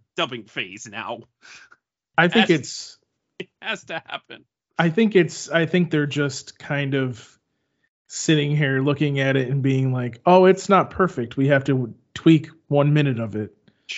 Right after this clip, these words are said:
Speaker 2: <laughs>
Speaker 1: If
Speaker 2: This
Speaker 1: they dare hold off airing that until next October, I'm gonna lose my freaking mind.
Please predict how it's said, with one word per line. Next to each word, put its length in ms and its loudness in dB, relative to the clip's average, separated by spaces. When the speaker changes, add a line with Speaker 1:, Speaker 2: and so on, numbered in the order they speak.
Speaker 2:
<laughs> 60 0
Speaker 1:
If 180 8
Speaker 2:
This 40 -2
Speaker 1:
they 140 6
dare 600 4
hold 420 -6
off 320 -2
airing 380 -4
that 260 -4
until 420 -4
next 600 -4
October, 880 -8
I'm 100 -16
gonna 120 -16
lose 240 -18
my 100 -20
freaking 400 -20
mind. 380 -20